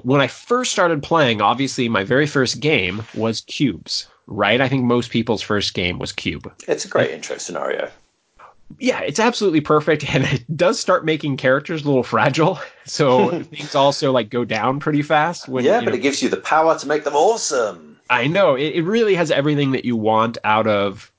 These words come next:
Speaker 1: you know, a beginning game, but it was one that I, it was one of my first things that I really started focusing on, 'cause I started thinking about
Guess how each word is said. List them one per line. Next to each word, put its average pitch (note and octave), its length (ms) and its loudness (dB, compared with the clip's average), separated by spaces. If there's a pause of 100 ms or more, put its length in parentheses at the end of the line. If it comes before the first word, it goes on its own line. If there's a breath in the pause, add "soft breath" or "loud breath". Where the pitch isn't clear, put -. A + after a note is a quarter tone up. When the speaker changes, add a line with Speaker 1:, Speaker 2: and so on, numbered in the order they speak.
(140)
Speaker 1:
you A2+ 140 -2
know, F#2+ 160 -2
a - 80 -2
beginning G2+ 440 0
game, F2 280 -2
but D#3 300 2 (500 loud breath)
it E3 140 0
was A3 160 0
one D#3+ 180 2
that C#3+ 100 2
I, A#2 200 2
it C3+ 60 -2
was C3+ 120 2
one E3 120 2
of A3+ 60 0
my E3+ 100 0
first - 440 -2
things C#3 240 0
that A#2+ 80 2
I A2+ 60 4
really A#2+ 480 2
started G#2+ 400 0
focusing G2+ 520 -4
on, G2 220 -2
'cause - 140 -4
I A2 60 2
started E3 360 0
thinking C3 300 0
about G2+ 400 0